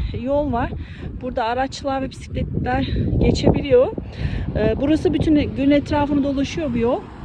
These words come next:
Özellikle yazın, e, bisikleti olanlar bed and breakfast şeklinde bütün gölün etrafını bisikletlerle dolaşıyorlar. Yoldukları zaman bulundukları yerde konaklıyorlar. Sonra yollarına devam ediyorlar. Çok meşhur bir yol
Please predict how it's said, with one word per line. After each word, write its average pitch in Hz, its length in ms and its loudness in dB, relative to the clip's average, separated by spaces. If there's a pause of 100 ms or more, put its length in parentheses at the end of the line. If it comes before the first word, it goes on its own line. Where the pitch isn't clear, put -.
(720)
Özellikle 233 380 -2
yazın, 262 400 -2 (520)
e, 214 140 -6
bisikleti 269 460 -8
olanlar 277 580 0 (460)
bed 254 140 2
and 277 240 -2
breakfast 269 540 -6 (360)
şeklinde 269 460 -6
bütün 277 320 -4
gölün 262 220 -2
etrafını 277 500 -4
bisikletlerle 277 580 -6
dolaşıyorlar. 240 460 -4
Yoldukları 247 500 -2
zaman 247 340 -2 (760)
bulundukları 247 400 -4
yerde 254 260 0
konaklıyorlar. 254 720 -4 (280)
Sonra 254 180 -6
yollarına 254 420 -4
devam 254 280 -4
ediyorlar. 208 420 -8
Çok - 180 -16
meşhur 254 280 -8
bir 233 40 -8
yol 226 160 -6